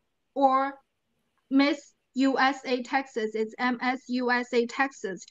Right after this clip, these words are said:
Share those information. I know that not everyone is in the position of helping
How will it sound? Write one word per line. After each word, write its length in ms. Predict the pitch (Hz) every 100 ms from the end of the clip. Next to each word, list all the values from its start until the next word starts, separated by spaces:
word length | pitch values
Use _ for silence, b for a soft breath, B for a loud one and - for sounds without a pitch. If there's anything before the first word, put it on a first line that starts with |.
| b
Share 460 | - - 339 359 370
those 260 | 285 247 240
information. 800 | 247 240 240 233 240 247 - 180 - _ _ _ _ _
I 100 | 247
know 220 | 269 277 294
that 160 | 269
not 200 | 269 277 285
everyone 480 | 294 285 247 247
is 180 | 269 247 -
in 160 | 285
the 140 | 269 247
position 800 | 262 240 254 311 - 247 226 - _ -
of 220 | 277 311 - _
helping 580 | - 269 262 262 233 233